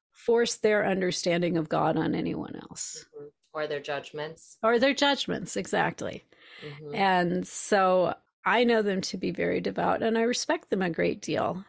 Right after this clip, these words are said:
Speaker 1: And so I can see his eyes are closing and his, uh, closed and his lips are moving. And I'm holding his hands to provide some comfort because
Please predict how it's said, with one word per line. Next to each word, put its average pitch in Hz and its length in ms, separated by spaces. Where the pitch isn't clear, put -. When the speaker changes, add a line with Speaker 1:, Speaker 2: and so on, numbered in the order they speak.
Speaker 1:
And 190 220
so 180 260
I 202 220
can 247 200
see 214 540
his 208 200
eyes 180 260
are 185 80
closing 185 520
and 170 120
his, 165 220
uh, 190 80
closed 190 500
and 165 120
his 175 160
lips 208 240
are 196 80
moving. 175 500
And 180 300
I'm 254 160
holding 208 360
his 170 180
hands 170 380
to 208 120
provide 165 440
some 180 240
comfort 190 720
because 180 600